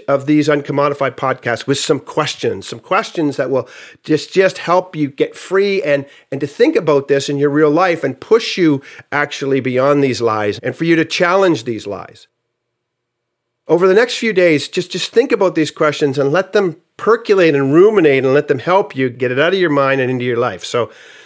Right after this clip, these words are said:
so here, as we end again today, here's some questions for you to consider. Number one,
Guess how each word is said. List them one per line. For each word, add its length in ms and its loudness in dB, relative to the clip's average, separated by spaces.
so 160 2
here, 360 4
as 160 2
we 160 2
end 180 4
again 300 2
today, 280 0
here's 200 0
some 100 0
questions 460 -4
for 100 -12
you 80 -6
to 80 -10
consider. 440 -18
Number 280 2
one, 180 -6